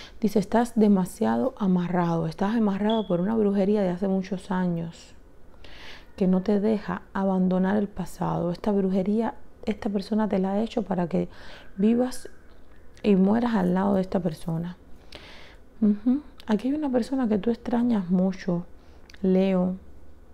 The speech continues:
Sí, dice, tú tienes planes para el futuro, tú quisieras viajar o tú quisieras hacer algo en el futuro que todavía no has podido hacer.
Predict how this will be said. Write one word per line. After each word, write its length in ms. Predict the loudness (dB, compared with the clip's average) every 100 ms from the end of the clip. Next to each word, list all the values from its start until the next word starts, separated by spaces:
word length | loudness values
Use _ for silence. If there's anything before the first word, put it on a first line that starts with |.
| -20 -20 -20 -20 -20 -20 -20 -20 -20 -20 -20 -20
Sí, 420 | -18 -2 0 0 -2
dice, 240 | -4 0 -2
tú 100 | -2
tienes 240 | -2 -2 -2
planes 440 | -2 0 0 -4
para 220 | -2 0
el 60 | 0
futuro, 500 | -2 -2 2 2 2
tú 120 | 0
quisieras 500 | -4 -2 -2 -2 0
viajar 420 | 0 0 0 0
o 80 | 0
tú 140 | -2
quisieras 460 | -4 -2 0 0 -2
hacer 300 | -6 0 2
algo 380 | 4 2 2 2
en 60 |
el 160 | 2 0
futuro 420 | 0 2 4 4
que 80 | 2
todavía 380 | 2 2 2 4
no 80 | 2
has 60 |
podido 360 | 2 2 4 2
hacer. 340 | -2 0 -2